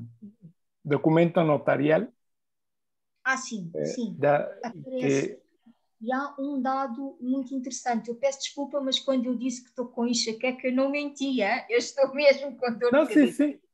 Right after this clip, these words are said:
Speaker 2: Mas peço
Speaker 1: Ah,
Speaker 2: desculpa.
Speaker 1: ah.
Speaker 2: É, é só para fazer rir. Mas o que eu lhe quero dizer é, é o seguinte. Agora eu não tenho presente, muito bem presente, os termos em que, hum,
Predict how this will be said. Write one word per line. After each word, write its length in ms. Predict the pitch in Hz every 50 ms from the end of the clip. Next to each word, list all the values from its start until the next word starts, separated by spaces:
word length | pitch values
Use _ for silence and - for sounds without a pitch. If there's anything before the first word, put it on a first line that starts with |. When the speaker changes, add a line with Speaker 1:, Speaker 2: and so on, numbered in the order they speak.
| _ _
Speaker 2:
Mas 280 | - - 392 320 247 -
peço 260 | - 233 247 285 -
Speaker 1:
Ah, 40 | -
Speaker 2:
desculpa. 360 | 156 160 - - 277 - -
Speaker 1:
ah. 400 | 190 151 147 156 156 - - - _ 285 277 269 - _ _ _ _ -
Speaker 2:
É, 260 | 254 240 - 214 254
é 40 | 233
só 200 | - - 311 311
para 160 | 311 320 320
fazer 280 | - 302 - - 294 285
rir. 380 | - 254 240 226 - - - _ _ _ _
Mas 200 | 233 247 226 233
o 80 | 254
que 80 | 240 -
eu 40 | 330
lhe 160 | 311 294 320
quero 240 | - 302 285 285 226
dizer 400 | 247 254 226 220 254 262 269 262 240
é, 240 | 247 247 240 -
é 40 | 254
o 60 | 247
seguinte. 380 | 233 - - - 220 208 190 -
Agora 340 | 233 208 262 269 277 285 285 285
eu 100 | 277 262
não 240 | 269 285 285 269 285
tenho 420 | - 269 262 277 277 285 285 285 285 -
presente, 640 | - 262 262 214 202 247 262 277 269 254 247 - 285 269 269 262 _ _ _ _ _ _ _
muito 340 | 220 240 294 277 - -
bem 220 | - 254 247 240 233
presente, 520 | - 240 220 202 226 247 254 233 233 - 240
os 120 | 233 -
termos 380 | - - 277 269 269 262 226 226
em 240 | 247 254 247 233 240
que, 360 | - 262 262 262 262 262 - - 233 220 214 208 208
hum, 240 | 208 208 202 190